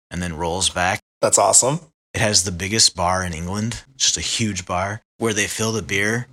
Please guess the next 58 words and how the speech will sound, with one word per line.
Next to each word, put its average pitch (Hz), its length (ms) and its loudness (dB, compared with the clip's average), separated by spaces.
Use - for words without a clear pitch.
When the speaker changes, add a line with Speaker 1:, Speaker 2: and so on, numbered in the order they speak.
Speaker 1:
by 92 120 -2
sticking 113 340 2
the 104 60 -2
glass 95 440 2
down 101 340 -2
onto 95 300 -4
a 90 40 -6
little 95 200 -6
nozzle 95 400 0
that 101 140 -2
shoots - 300 4
up. 110 220 0
And 98 120 0
they 95 80 2
make, 101 340 0
and 107 160 0
it's 92 140 2
a - 20 -6
brewery, 104 520 -2
they 110 180 -2
make 92 160 -4
their 90 180 -4
own 95 220 -2
beer 90 240 -2
there. 113 380 -2
And 101 100 -2
it, 92 200 -6
they 101 120 2
just 117 200 4
had 127 120 2
their 104 120 -2
first - 360 2
match 117 360 0
ever 110 240 0
there 90 440 -2
two 113 140 0
days 92 240 0
ago, - 300 -8
which, - 220 2
Speaker 2:
Okay. 123 360 0
Speaker 1:
which - 180 2
Tottenham 90 340 0
won 92 200 -2
two 101 180 0
zero. 98 520 0
No 82 180 -6
big 76 200 -8
deal. 101 320 -6
So - 120 4
I 113 60 2
cannot, 139 360 2
Speaker 2:
Is 123 80 4
it - 240 -2
Speaker 1:
at 117 120 2
some 160 180 4
point, 123 180 0
I'm 104 140 -2
definitely 104 260 -4